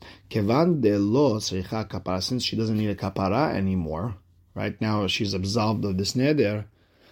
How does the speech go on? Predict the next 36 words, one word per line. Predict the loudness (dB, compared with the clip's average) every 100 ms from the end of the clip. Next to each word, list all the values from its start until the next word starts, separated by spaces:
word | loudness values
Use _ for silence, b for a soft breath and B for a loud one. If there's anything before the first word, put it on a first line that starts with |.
| b _
uh, | -6 -4
she's | -4 -2
not | 0
a |
nizira | 0 0 0 -2 -2 0 2
anymore. | 2 0 0 -2 -6 B B
Hava, | -10 -6 -2 2 2 2 -2 -4
this | -4 -4
animal | -2 0 0
becomes | 0 -2 -4 -6
kehatat | -8 -8 -4 -4
shemetu | -2 0 0 0 0
be'alea. | 2 2 0 -2 -2
It | -2
becomes | -2 0 0 0
like | -2 -4 -4
an | -4
animal | -2 0 0 0 0
that | -2 -2 -2
its | -4
owner | -2 -2 -2 -2
died. | -2 -2 -4 -6 b b
A | -12
korban | -6 -2 -2
hatat, | -4 -4 -4 -2
the | -2
animal | 0 0 -2
died. | -2 -2 -4 -8 b b b -6
Ugmine, | -2 0 0 0
and | 0
we | 0
know | 0 -2
the | -2
halacha | -2 -4 -4 -2 -2
Moshe | -2 -4 -4 -4 -2
Sinai, | -2 0 0 0 -2